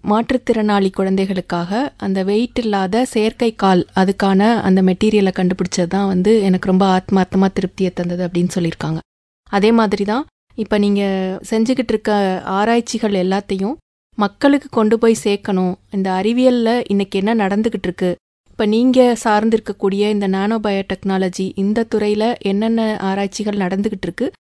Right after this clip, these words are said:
அது மூலமா இன்னைக்கு என்னெல்லாம் வந்து ந-, புதுசா கண்டுபிடிச்சிட்டு இருக்காங்க, இனி எதிர்காலத்துல வரக்கூடியவங்களுக்கு இது மூலமா என்ன பயன் கிடைக்கும் அப்படிங்கிறத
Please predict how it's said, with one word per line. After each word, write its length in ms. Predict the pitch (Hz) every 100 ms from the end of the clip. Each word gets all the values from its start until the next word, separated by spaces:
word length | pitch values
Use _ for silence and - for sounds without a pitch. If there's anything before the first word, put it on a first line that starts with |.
| _ _ -
அது 320 | 196 214 220
மூலமா 300 | 226 247 277
இன்னைக்கு 520 | - 208 226 247 247 220
என்னெல்லாம் 340 | 226 226 226
வந்து 260 | 202 202 220
ந-, 120 | 196
புதுசா 420 | - 220 - 226 202
கண்டுபிடிச்சிட்டு 520 | 196 190 196 196 190 -
இருக்காங்க, 420 | 185 185 190 233 -
இனி 260 | 214 208
எதிர்காலத்துல 600 | 208 262 269 254 247 240
வரக்கூடியவங்களுக்கு 880 | 208 196 196 208 202 196 185 - 240 - _ _ -
இது 200 | 208 208
மூலமா 240 | 226 233
என்ன 200 | 196 202
பயன் 380 | 226 208 196 226
கிடைக்கும் 400 | 233 185 185 185 -
அப்படிங்கிறத 540 | 180 196 196 185